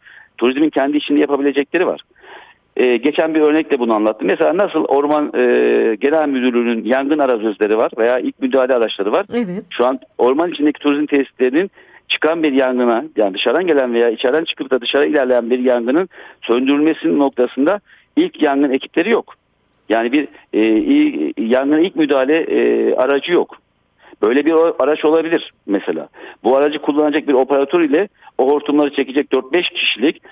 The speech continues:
Speaker 1: bir, e, personel, de-, de-, e, deneyimli bir personel bulunabilir.
Speaker 2: Hı hı.
Speaker 1: Bu var olan personelden eğitilebilir ve ekstra personel bu anlamda işlendirilebilir. Bu anlamda devletle protokoller oluşturarak, oluşturularak,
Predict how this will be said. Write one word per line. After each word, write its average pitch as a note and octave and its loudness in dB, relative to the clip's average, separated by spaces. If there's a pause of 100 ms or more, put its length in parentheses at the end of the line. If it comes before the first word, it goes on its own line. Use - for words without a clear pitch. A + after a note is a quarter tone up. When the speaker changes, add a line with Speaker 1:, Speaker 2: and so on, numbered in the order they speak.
(240)
Speaker 1:
bir, D3 0 (300)
e, G#2 2
personel, A#2+ -2 (200)
de-, G#2+ 0 (100)
de-, A2+ 2
e, G#2 2
deneyimli D3+ 2
bir D#3 0
personel D#3 -2 (440)
bulunabilir. D#3+ 0 (120)
Speaker 2:
Hı G#3+ -6
hı. F#3+ -4
Speaker 1:
Bu C3 0 (200)
var C#3 2
olan D3+ 0
personelden D3+ 0
eğitilebilir D#3 0 (300)
ve F#2+ 0
ekstra F3 0
personel A2 -2
bu A2 2
anlamda G2 0 (600)
işlendirilebilir. F#2+ -2
Bu C3 2
anlamda E3+ 0 (340)
devletle D3 0
protokoller D#3+ 0
oluşturarak, D3+ 0 (360)
oluşturularak, C#3+ 0